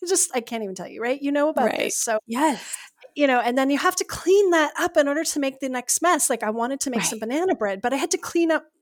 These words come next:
Speaker 1: the wax and,
Speaker 2: Oh.
Speaker 1: like, yeah, it's just
Speaker 2: The cascading
Speaker 1: if I could just
Speaker 2: effect
Speaker 1: have
Speaker 2: of the chaos.
Speaker 1: someone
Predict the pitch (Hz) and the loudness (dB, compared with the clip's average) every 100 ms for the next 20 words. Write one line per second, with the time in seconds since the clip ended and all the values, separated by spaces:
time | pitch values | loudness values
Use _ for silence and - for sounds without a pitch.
0 | _ - 226 220 220 226 - - 208 170 | _ -6 -2 0 0 -2 0 0 -2 -6
1 | 147 - - 220 - - 269 214 214 - | -14 -20 -8 -8 -8 -8 -4 -4 -6 -8
2 | - 220 - - - 240 226 - 240 226 | -6 -8 -10 -14 -8 -6 -4 -4 -4 -2
3 | 277 370 339 - 349 - - 208 208 254 | -2 0 0 0 0 2 2 2 0 -2
4 | 269 294 | -4 -8